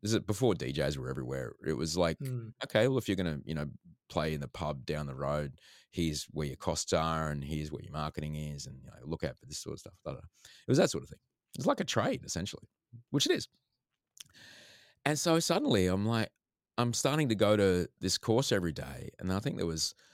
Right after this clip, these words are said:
Speaker 1: twenty-five other people in the, um, performance stream that I was in. I think it was, like, ten or fifteen in the, um, audio engineering stream. Um, so I'm going to work ev-, I'm going to school every day, like, surrounded by people who were all going in the same direction, who understood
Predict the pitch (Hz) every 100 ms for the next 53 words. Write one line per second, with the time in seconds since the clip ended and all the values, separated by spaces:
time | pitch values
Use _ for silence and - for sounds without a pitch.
0 | _ _ _ - - - - 139 135 143
1 | 139 123 147 143 127 143 - 190 - 104
2 | 101 98 95 95 - - 85 85 85 82
3 | 80 - - 95 - 90 123 - - 131
4 | 160 107 110 143 160 220 220 - 76 80
5 | - 73 - 85 78 71 - - 73 76
6 | 71 69 _ _ 73 71 65 53 - 80
7 | 76 69 71 80 78 76 71 _ - -
8 | - - _ _ _ _ - 143 143 175
9 | 160 180 143 139 131 131 120 117 143 131
10 | - 120 123 87 87 123 90 85 - _
11 | _ - - 92 95 107 101 95 104 92
12 | 101 92 80 - 87 87 87 82 82 90
13 | 82 78 80 117 113 95 78 90 80 -
14 | 80 90